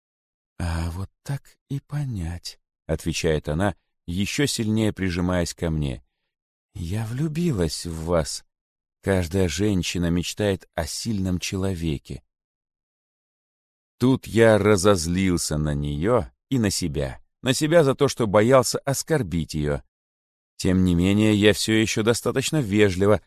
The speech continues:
отцепляю ее руки, встаю и спокойно говорю, хотя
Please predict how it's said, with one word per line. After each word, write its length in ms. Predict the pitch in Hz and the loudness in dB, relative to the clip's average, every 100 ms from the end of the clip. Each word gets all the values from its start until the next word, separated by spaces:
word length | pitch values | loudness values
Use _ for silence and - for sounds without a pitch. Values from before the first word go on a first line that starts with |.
| _ | _
отцепляю 800 | 92 - - 107 - 101 90 85 | -4 -4 -2 -2 2 4 4 4
ее 320 | 76 76 78 | 0 -2 -2
руки, 320 | 73 135 - 131 | 0 -2 -2 -6
встаю 540 | - 82 78 120 131 _ _ - | -4 -4 0 0 0 _ _ -12
и 60 | |
спокойно 500 | - 123 - 180 180 | -2 -2 2 2 2
говорю, 440 | 156 170 143 123 123 _ _ _ _ | 2 4 4 4 0 _ _ _ _
хотя 360 | - 107 120 | -2 2 4